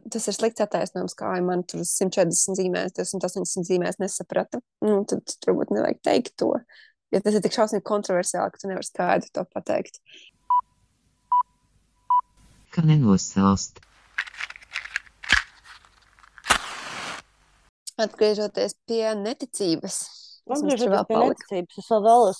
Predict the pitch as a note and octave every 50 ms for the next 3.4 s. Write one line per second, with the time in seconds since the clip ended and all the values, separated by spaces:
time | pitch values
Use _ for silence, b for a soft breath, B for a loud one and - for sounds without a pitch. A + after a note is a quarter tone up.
0 | - G#3+ G#3 G3+ G#3 A3+ A3+ G3 - - - - F#3+ F#3 - G#3+ A3 G#3 G3+ _
1 | - A3+ G#3+ - - - - G3 - - F#3+ F#3+ F#3 F3+ F3+ - - A3 G#3 G3+
2 | - - - D3+ - F3+ E3+ F3 F3+ - - A3 G3+ F3 - G3+ B B B B
3 | B B - B3 A#3 A3+ - A#3